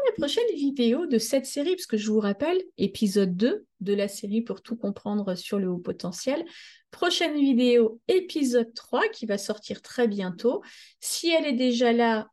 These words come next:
petite fiche là-haut, euh, ou à l'écran de fin, je verrai où est-ce que je peux le mettre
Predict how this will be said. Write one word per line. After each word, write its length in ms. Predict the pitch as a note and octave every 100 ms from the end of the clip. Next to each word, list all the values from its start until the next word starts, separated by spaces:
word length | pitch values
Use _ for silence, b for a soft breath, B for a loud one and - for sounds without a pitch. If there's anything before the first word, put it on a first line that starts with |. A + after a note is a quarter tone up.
| _ _ _ _ -
petite 320 | F#4+ - E4+
fiche 380 | - E4 - -
là-haut, 420 | C#4+ C4+ C4 C4 B B B -
euh, 300 | A3+ G#3+ G3 -
ou 420 | D4 D#4 D#4+ - -
à 100 | A#3+
l'écran 380 | C4 B3 C4
de 100 | B3
fin, 320 | A#3+ - B3 B3
je 120 | A#3
verrai 360 | G#3 A3 A#3+ - -
où 140 | C4+
est-ce 160 | B3 B3
que 100 | -
je 100 | -
peux 100 | -
le 100 | G#3+
mettre 280 | G#3+ G#3 -